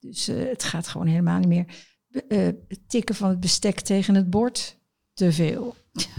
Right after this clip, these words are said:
Speaker 2: ja.
Speaker 1: Beetje voor je kinderen zorgen, donder op. Kan het niet meer, het gaat
Speaker 2: Ja.
Speaker 1: niet meer. En op het werk ben je ook niet meer in staat om, ehm, ja.
Speaker 2: Om het allemaal goed voor elkaar
Speaker 1: Nee,
Speaker 2: te
Speaker 1: je kan
Speaker 2: krijgen.
Speaker 1: het, je komt niet meer in de buurt zelfs.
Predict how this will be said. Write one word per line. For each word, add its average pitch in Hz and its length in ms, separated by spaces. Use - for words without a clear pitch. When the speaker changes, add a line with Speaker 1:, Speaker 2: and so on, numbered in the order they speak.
Speaker 2:
ja. 160 200
Speaker 1:
Beetje 208 280
voor 196 160
je 202 60
kinderen 220 400
zorgen, 196 640
donder 175 360
op. 156 260
Kan 233 200
het 220 140
niet 175 140
meer, 156 260
het - 120
gaat 262 260
Speaker 2:
Ja. - 80
Speaker 1:
niet 247 80
meer. 180 220
En 180 140
op 170 100
het 180 120
werk 180 420
ben 180 100
je 175 60
ook - 80
niet 220 140
meer 226 120
in 226 80
staat 190 400
om, 180 240
ehm, 180 320
ja. 175 300
Speaker 2:
Om 185 60
het 175 100
allemaal 170 220
goed - 220
voor 185 140
elkaar 165 260
Speaker 1:
Nee, 165 120
Speaker 2:
te 165 80
Speaker 1:
je 165 80
kan 156 100
Speaker 2:
krijgen. 165 280
Speaker 1:
het, 147 80
je 196 100
komt 185 220
niet 185 80
meer 185 120
in 175 80
de 180 100
buurt 160 420
zelfs. - 600